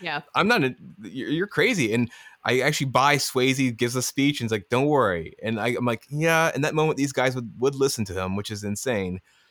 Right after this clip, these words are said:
Speaker 2: But, um, let's talk about the ending real quick. I think this is one of my favorite endings. And, um, Pete, when you talked about the reshoots, <clears throat> w-, was there another ending shot altogether, like, another, like, story part, or no?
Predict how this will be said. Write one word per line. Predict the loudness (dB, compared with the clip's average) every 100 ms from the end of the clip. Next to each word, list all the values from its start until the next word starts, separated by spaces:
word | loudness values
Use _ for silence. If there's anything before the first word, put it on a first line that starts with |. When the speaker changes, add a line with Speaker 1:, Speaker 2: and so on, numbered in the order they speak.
| _ _ _ _ _ _ _
Speaker 2:
But, | 2
um, | 2 2 0 -4 -10 _ -20 _ _ _ -6
let's | -4 -4
talk | -4 -4
about | -2
the | 0
ending | 2 2
real | 0 -2
quick. | -4 -4
I | -4 -4
think | -4 -6 -6
this | -8 -6
is |
one | -2 2
of | 4
my | 2
favorite | 2 2 2
endings. | 0 -2 -4 -10 -12 -18 _ _ -4
And, | -2 0
um, | 0 0 -2 -8 _ -20 -20 -20 -10
Pete, | -2 0 2
when | 2
you |
talked | 2 0
about | 0
the | 0
reshoots, | 0 0 -2 -4
<clears throat> | -4 -4
w-, | 0 0 2
was | 2
there | 4 4
another | 4 2 2
ending | 0 0 0
shot | 2 2 2
altogether, | 0 0 0 0 0 0
like, | -2 -4
another, | -4 -2 0 0 -2
like, | -6 -6
story | -2 0 0
part, | 0 -2 0
or | 0 0
no? | 0 -2